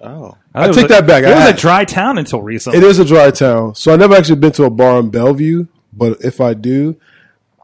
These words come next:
Speaker 3: I will go to Rumors.
Speaker 2: 'Kay.
Speaker 3: And I will get me, since it's winter time, I'll get me a gin and tonic.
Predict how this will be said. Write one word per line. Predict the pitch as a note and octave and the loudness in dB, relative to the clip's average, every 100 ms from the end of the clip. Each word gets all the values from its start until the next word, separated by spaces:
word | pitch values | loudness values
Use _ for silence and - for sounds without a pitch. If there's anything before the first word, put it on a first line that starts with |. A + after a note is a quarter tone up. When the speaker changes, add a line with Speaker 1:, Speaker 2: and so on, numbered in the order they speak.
| _ _ _ - | _ _ _ -10
Speaker 3:
I | B2+ | -8
will | B2 | -6
go | A#2 A#2 A2+ | -8 -8 -8
to | - F#2+ | -10 -8
Rumors. | A2 C#3 G2 - - - _ _ _ _ _ _ _ - C3 | -4 -2 -4 -10 -16 -18 _ _ _ _ _ _ _ -20 -14
Speaker 2:
'Kay. | B2+ A#2+ | -12 -10
Speaker 3:
And | C3 B2 | -6 -6
I | A#2 | -6
will | A2+ | -8
get | A2 B2 A#2 | -10 -10 -10
me, | A2 A2+ A2 A2 G#2+ G#2+ _ | -12 -14 -14 -14 -16 -20 _
since | B2 - | -20 -20
it's | G#2+ G2 | -20 -20
winter | G2+ B2 C#3+ A2+ | -16 -12 -10 -12
time, | - G2 G2 - F#2 _ _ _ _ _ _ - | -16 -20 -20 -20 _ _ _ _ _ _ _ -20
I'll | F#2+ | -14
get | G2+ | -12
me | G2 G2 | -12 -12
a | F2+ | -14
gin | F#2 G#2+ G2 | -14 -14 -14
and | F2 | -16
tonic. | - - A#2+ D#2+ - | -16 -12 -12 -12 -20